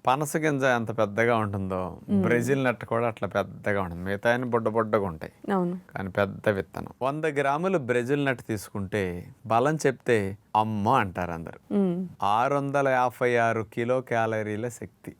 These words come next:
Speaker 2: ఓకే.
Speaker 1: వంద గ్రాముల కోడి మాంసం నూట తొమ్మిది,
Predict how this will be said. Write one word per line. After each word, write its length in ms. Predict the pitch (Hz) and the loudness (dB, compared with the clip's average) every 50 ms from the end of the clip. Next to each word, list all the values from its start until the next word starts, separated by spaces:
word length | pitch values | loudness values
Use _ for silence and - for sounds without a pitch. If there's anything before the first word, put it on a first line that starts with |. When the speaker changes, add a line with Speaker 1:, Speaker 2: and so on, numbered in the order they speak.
| _ - | _ -8
Speaker 2:
ఓకే. 480 | 190 185 180 175 - - 190 185 180 185 175 165 _ - | -6 -6 -6 -6 -6 -6 -6 -6 -6 -8 -10 -14 _ -4
Speaker 1:
వంద 220 | 107 110 117 120 123 | -4 -2 -2 0 0
గ్రాముల 480 | 127 117 127 127 135 143 160 165 160 | 0 2 2 2 2 2 2 2 0
కోడి 340 | 139 - - 135 135 143 151 | 0 0 0 0 0 0 0
మాంసం 600 | 147 139 131 123 117 110 - 110 107 104 101 101 | 0 0 0 0 0 0 -2 -4 -4 -4 -4 -2
నూట 220 | 107 110 110 110 110 | -2 -2 -2 -4 -6
తొమ్మిది, 480 | 107 - 101 98 98 98 95 - - | -6 -4 -4 -4 -4 -6 -6 -8 -12